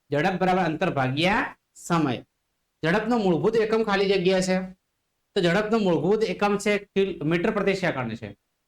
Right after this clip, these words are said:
શું છે? મીટર પ્રતિ સેકન્ડ છે. નંબર દસ નંબરનો પ્રશ્ન છે કે એક કાર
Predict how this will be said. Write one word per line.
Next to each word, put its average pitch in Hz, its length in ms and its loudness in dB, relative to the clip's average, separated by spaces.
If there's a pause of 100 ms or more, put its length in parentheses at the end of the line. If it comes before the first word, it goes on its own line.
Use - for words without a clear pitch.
(180)
શું 196 80 -2
છે? 214 420 -2 (140)
મીટર 208 420 0
પ્રતિ 185 680 0 (160)
સેકન્ડ 156 680 -2
છે. 104 260 -12 (760)
નંબર 185 160 0
દસ 185 260 0
નંબરનો 202 260 0
પ્રશ્ન 190 320 -2
છે 196 260 -10 (400)
કે 202 60 -10
એક 208 340 -4
કાર 226 440 0